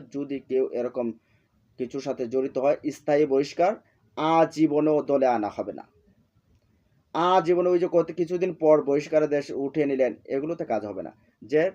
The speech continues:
ঘোষণা দেন, আজীবনেও আনা হবে না। এবং যারা এটার সাথে জড়িত, বিএনপি নিজে দায়িত্ব নিয়ে পুলিশ দিয়ে তাদেরকে ধরিয়ে দেওয়া উচিত। আর না হলে এই বিএনপি নেতারা,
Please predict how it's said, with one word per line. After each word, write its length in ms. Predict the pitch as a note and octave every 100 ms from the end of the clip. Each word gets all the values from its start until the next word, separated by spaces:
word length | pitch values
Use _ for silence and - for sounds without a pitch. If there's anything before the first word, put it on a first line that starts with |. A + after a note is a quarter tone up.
| - B2
ঘোষণা 280 | C#3 D#3 D3+
দেন, 100 | G3 A#3 - C3
আজীবনেও 440 | C3+ C3+ C3 C#3+ F3
আনা 120 | C3 C3+
হবে 140 | C#3
না। 40 | G3 - C3
এবং 160 | D3 A3 - _ _ - -
যারা 300 | C#3+ D3 F3+ G3+ E3
এটার 200 | D#3+ E3+
সাথে 160 | E3 C#3+ C3+
জড়িত, 340 | D#3 D#3 - A#2 A2
বিএনপি 520 | C#3+ D3+ D#3+ D#3 D3+ F#3 D3+ C3+
নিজে 340 | E3+ G3 D#3+ F3+ B2
দায়িত্ব 320 | D3+ D#3+ - D#3+
নিয়ে 160 | D3 C3 B2
পুলিশ 280 | A#2+ C3 D3+ D#3
দিয়ে 140 | D3 D3 C3+
তাদেরকে 300 | A#2 A#2+ B2 G#2
ধরিয়ে 260 | A#2 A#2
দেওয়া 160 | G#2 - -
উচিত। 240 | G#2+ F2 - _ _ _ _ _ _ _ _ _ _ _ _ -
আর 120 | C3+
না 140 | C#3+ D3+
হলে 160 | D#3 G3 A#3 _ _ _ _
এই 240 | D3+ E3+ F#3+ E3+
বিএনপি 380 | E3+ F3 E3 D3+
নেতারা, 400 | D3+ D3+ C3+ F#2